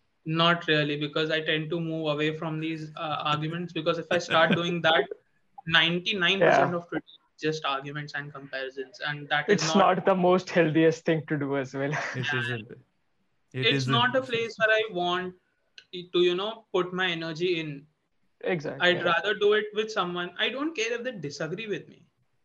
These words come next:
Speaker 1: I
Speaker 3: Hmm.
Speaker 1: just want to have a healthy discussion with someone who's willing to listen. And I
Speaker 2: Precisely.
Speaker 1: have been proven wrong. I've been wrong about a lot of things.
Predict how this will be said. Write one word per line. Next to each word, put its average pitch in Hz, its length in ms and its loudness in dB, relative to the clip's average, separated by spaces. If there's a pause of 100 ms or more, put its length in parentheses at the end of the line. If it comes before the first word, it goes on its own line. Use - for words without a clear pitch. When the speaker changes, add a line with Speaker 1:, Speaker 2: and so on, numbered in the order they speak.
(100)
Speaker 1:
I 233 100 -2
Speaker 3:
Hmm. - 60 -6
Speaker 1:
just 233 240 -8
want 185 180 -4
to 214 120 -6
have 196 100 -2
a 208 60 -2
healthy 175 300 -4 (120)
discussion 160 560 -6
with 175 100 -10
someone 170 300 -6
who's 175 260 -8
willing 165 300 -8
to 185 40 -2
listen. 226 440 -8 (460)
And 190 160 2
I 208 40 0
Speaker 2:
Precisely. 240 220 2
Speaker 1:
have 196 160 0
been 220 180 -10
proven 202 320 -4
wrong. 175 200 -6 (100)
I've 151 180 -4
been 185 160 -6 (300)
wrong 156 320 -4
about 170 220 -4
a 175 40 0 (140)
lot 147 300 -6
of 165 140 -6
things. 123 360 -16